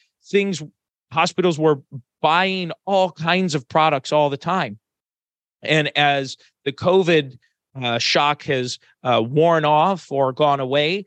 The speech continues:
uh, we're seeing this crash because purchasing managers don't know, "What should I buy?" And so I think we're gonna see this zigzag or this yo-yo up and down and up and down, um, and slowly start to smooth out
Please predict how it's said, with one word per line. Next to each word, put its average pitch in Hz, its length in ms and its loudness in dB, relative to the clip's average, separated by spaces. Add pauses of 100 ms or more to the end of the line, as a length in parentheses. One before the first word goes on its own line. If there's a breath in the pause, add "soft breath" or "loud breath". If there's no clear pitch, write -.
(300 soft breath)
uh, 127 260 2
we're 139 180 2
seeing 165 300 -2
this 135 140 -2
crash 180 420 0
because 139 380 -8
purchasing 151 420 -4
managers 139 380 0
don't 156 260 -2
know, 175 220 0 (100)
"What 143 180 -6
should 190 240 0
I 156 140 2
buy?" 117 180 -4
And 110 120 -8
so 151 100 2
I 139 80 2
think 180 220 -2
we're 196 100 4
gonna 156 200 2
see - 280 -4
this 139 260 0 (440 loud breath)
zigzag 139 600 0
or 143 80 2
this 135 220 -2
yo-yo 156 500 2
up 143 220 -4
and 151 100 -10
down 139 240 0
and 135 80 -6
up 135 180 -4
and 127 120 -8
down, 143 400 2 (320 loud breath)
um, 131 280 2
and 135 180 0
slowly 175 480 2
start 143 320 -4
to 131 120 -10
smooth 147 380 -2
out 143 300 2